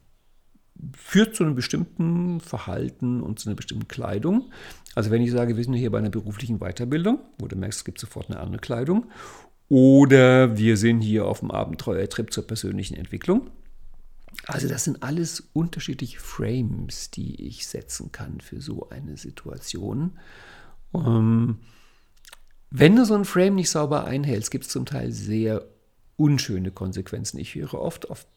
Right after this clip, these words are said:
aus Businesskreisen, da wird ein Meeting geframed als Brainstorming. „Ja, ihr dürft jetzt mal einfach alles sagen, was ihr wollt.“ Dann sagt einer, was er will, und er kriegt hinterher eins auf die Nase und stellt fest, „Ups, das war dann scheinbar doch kein Brainstorming.“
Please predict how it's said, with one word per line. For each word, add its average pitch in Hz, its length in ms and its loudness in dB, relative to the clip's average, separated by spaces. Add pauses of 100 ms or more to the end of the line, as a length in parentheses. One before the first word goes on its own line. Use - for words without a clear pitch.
(120)
aus 131 180 -6
Businesskreisen, 147 1120 -4 (460)
da 117 180 0
wird 147 220 2
ein 135 120 2
Meeting 139 360 -2
geframed 131 680 0
als - 200 -6
Brainstorming. 156 960 0
„Ja, 123 120 0
ihr 143 140 -2
dürft 139 240 0
jetzt 143 160 -2
mal 123 120 -2
einfach - 300 -10
alles 117 320 -2
sagen, 113 360 -4
was 110 160 -4
ihr 104 160 -8
wollt.“ - 400 -4
Dann 107 180 -2
sagt 101 460 -6
einer, 135 320 2
was 127 180 -4
er 127 120 0
will, 131 120 -2
und 117 100 0
er 101 100 -4
kriegt - 260 -12
hinterher - 340 -8
eins - 180 -8
auf - 140 -10
die 101 120 -6
Nase 101 380 -4
und 87 100 -8
stellt - 240 -10
fest, - 260 -6
„Ups, 135 260 -2
das - 300 -6
war 113 180 -8
dann 117 180 -8
scheinbar - 280 -8
doch - 160 -12
kein 120 180 -8
Brainstorming.“ 127 560 -2